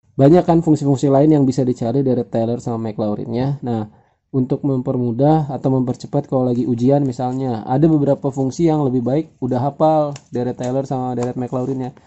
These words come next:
Kayak ini nih, daripada nyari lagi lama, ya, lebih bagus sih udah hafal. Misalnya,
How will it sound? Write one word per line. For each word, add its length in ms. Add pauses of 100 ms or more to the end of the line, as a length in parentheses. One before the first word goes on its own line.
(320)
Kayak 160
ini 160
nih, 160 (480)
daripada 320
nyari 240
lagi 240
lama, 480 (560)
ya, 400
lebih 240
bagus 320
sih 40
udah 200
hafal. 400 (480)
Misalnya, 640